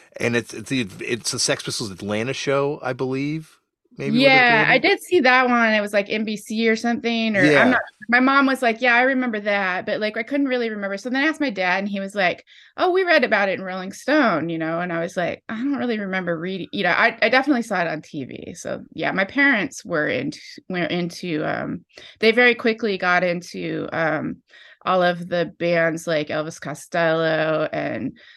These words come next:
Speaker 2: The Clash and, um, Devo.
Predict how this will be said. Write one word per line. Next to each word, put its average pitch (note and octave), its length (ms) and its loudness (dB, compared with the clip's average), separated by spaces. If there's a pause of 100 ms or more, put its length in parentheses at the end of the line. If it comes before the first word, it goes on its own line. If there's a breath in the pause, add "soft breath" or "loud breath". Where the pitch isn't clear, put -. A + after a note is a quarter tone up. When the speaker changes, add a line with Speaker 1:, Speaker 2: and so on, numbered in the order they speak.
(220 loud breath)
Speaker 2:
The E3+ 100 -2
Clash E3 840 0
and, D3 280 -4
um, C#3+ 440 -6 (100)
Devo. D#3+ 800 0